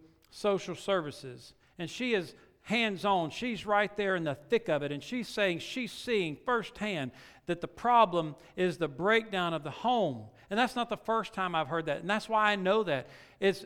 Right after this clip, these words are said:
one reason, and I said, "What do you attribute that to? Why is the home being broken down? Is it rebellious kids?" You know what she said? "No, it's the mamas and the daddies, it's the husbands and the wives. They don't know what they're doing."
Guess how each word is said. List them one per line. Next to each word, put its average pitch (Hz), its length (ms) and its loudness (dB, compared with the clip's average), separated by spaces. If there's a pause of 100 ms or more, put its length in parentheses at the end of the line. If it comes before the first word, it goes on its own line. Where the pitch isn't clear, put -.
(100)
one 240 440 2
reason, 220 420 2
and 175 80 2
I 202 80 4
said, 190 260 -4
"What 240 160 6
do 269 60 0
you 262 160 2
attribute 262 600 -2
that 180 180 -4
to? 180 160 0
Why 226 300 4
is 226 120 0
the 196 100 0
home 233 360 2
being 208 300 0
broken 208 380 2
down? 202 220 2
Is 175 140 0
it 196 60 -2
rebellious 202 640 2
kids?" 247 300 -2
You 202 60 -6
know 247 120 2
what 247 100 -2
she 240 160 -10
said? 254 360 0 (300)
"No, 214 460 8 (140)
it's 202 200 4
the 202 100 4
mamas 240 500 8
and 214 140 0
the 208 60 0
daddies, 208 520 8
it's 185 120 -4
the 180 160 0
husbands 220 440 0
and 196 140 -2
the 190 60 4
wives. 202 360 8
They 185 160 4
don't 233 460 4
know 202 180 6
what 202 180 0
they're 180 140 -4
doing." 208 540 0